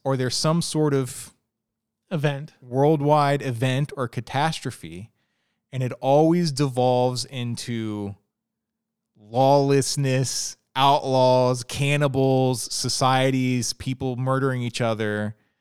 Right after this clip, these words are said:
Speaker 1: Do you think that that's actually what would happen?
Speaker 2: You know what I think would happen? This, for some reason, this came back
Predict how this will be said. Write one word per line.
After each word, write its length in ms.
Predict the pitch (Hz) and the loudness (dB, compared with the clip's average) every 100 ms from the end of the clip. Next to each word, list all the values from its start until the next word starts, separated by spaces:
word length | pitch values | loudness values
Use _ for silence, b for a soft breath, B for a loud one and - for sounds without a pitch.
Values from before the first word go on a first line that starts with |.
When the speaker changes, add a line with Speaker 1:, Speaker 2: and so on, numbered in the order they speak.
| _ _ _ _ _ _ _ 131 | _ _ _ _ _ _ _ -4
Speaker 1:
Do 140 | 185 | 0
you 220 | 208 254 | 2 2
think 440 | 254 - 202 220 - | 2 4 4 2 2
that 200 | 151 135 | 0 2
that's 260 | 143 156 - | 0 0 0
actually 600 | 139 151 - 147 135 127 | 0 0 -2 0 0 -2
what 320 | 113 127 120 | 2 0 2
would 120 | 120 | -2
happen? 460 | 104 95 - - - _ _ - B B B B B - | -2 -4 -4 -18 -20 _ _ -20 B B B B B -2
Speaker 2:
You 140 | 185 | 0
know 120 | 240 | 0
what 120 | 247 | -4
I 40 | 202 | -4
think 240 | 196 185 | -4 -6
would 100 | 180 | -6
happen? 420 | 131 147 165 160 | -6 -8 -6 -8
This, 400 | 147 196 - - _ | -8 -10 -12 -18 _
for 200 | - 190 | -6 -4
some 380 | 170 - 190 180 | -2 -2 0 2
reason, 320 | 170 147 151 | 0 -2 -6
this 120 | 147 - | -10 -8
came 240 | 165 156 | -4 -2
back 400 | 147 143 135 _ | 0 -2 -4 _